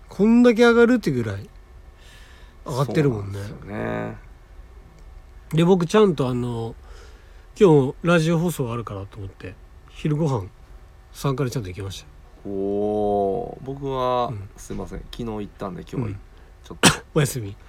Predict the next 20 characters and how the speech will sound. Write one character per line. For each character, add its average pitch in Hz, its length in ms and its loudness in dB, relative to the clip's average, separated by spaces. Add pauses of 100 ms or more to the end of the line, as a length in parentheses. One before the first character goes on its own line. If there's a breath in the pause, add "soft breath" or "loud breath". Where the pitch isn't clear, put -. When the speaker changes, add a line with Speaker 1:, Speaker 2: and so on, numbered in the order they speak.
(120)
Speaker 2:
お 98 80 -8
休 95 160 -10
み 90 80 -10
さ 87 100 -12
せ - 80 -18
て 82 60 -12
い - 20 -12
た 82 80 -14
だ - 60 -18
き - 80 -20
ま - 100 -20
す。 - 100 -12
Speaker 1:
は 95 120 -10
い。 95 40 -14 (1080 loud breath)
い 160 80 -2
や 175 100 2
ー、 185 200 2
な 285 180 0
ん 311 80 -2
か、 196 400 2